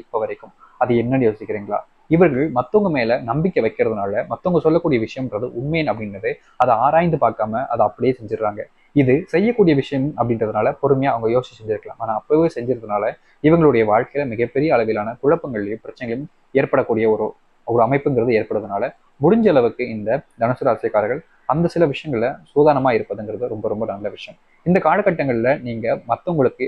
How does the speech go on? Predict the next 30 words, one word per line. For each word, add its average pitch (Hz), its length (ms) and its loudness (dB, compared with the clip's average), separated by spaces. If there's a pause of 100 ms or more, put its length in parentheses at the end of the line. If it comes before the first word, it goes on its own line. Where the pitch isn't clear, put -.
எந்த 135 140 -2
ஒரு 127 220 4
பொருளையும் 139 440 0
சரி, 113 160 -2
இல்ல 110 240 -8
பணமாகவும் 123 520 0
சரி, 107 140 -8 (340)
கொடுத்தல் 214 340 2
வாங்கல் 123 260 2
விவகாரங்கள்ன்றது 117 840 0
வச்சுக்காம 123 460 -2
இருப்பது 104 280 -8
நல்லது. 101 260 -10 (260)
ஏன்னா 135 140 0
நீங்க 170 340 4
மத்தவங்களுக்கு 147 460 0
உதவி 175 240 2
செய்ய 113 200 2
போய் 110 160 0 (140)
உங்களுடைய 135 420 2
வாழ்க்கையில 117 380 -2
நீங்களே 117 360 -4
பிரச்சனைகளை 117 440 -6
தூக்கி - 240 -10 (320)
அள்ளி 165 260 4
போட்டுக்கூடிய 113 460 0
நிலைமை 117 300 0
ஏற்படுகிறது. 101 500 -6 (240)
அதனால 123 500 2
நீங்க 113 180 -2